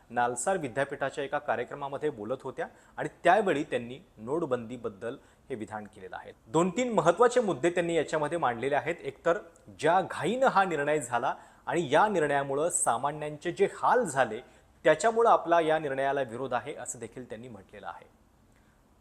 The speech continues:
एक महत्त्वाची बाब म्हणजे दोन हजार तेवीस मध्ये सुप्रीम कोर्टानं नोटबंदीबद्दलचा जो निकाल दिलेला होता आणि या निर्णयाला योग्य ठरवलेलं होतं, त्या निकालामध्ये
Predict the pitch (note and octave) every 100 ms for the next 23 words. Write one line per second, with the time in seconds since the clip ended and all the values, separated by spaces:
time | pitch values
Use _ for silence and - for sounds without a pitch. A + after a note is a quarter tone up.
0 | _ _ - E3 D#3+ C#3 D#3 F#3 G3 D#3
1 | D3+ C#3+ C3+ D#3+ C#3 C3 A#2+ C#3+ - -
2 | D#3 G#3+ - C#3 G#2+ F#2+ - - D#3+ -
3 | G#3+ A#3 - C#3 C#3 A#2+ A#2 - - _
4 | A2 C3 G#3+ A#3+ F3+ D#3+ F3 D#3 B2 C#3
5 | C#3+ D#3 D3 E3 B2 - F3+ G#3 C#3+ B2
6 | B2 A2+ - D3+ - C3 C#3 D3 C3+ B2+
7 | B2+ C#3+ C3+ C3 B2 D3+ B2+ A#2+ A#2+ A#2+
8 | G2 - D#3+ - _ _ _ - F#3 A3
9 | G#3 - C#3 C#3 C3 A2+ G2+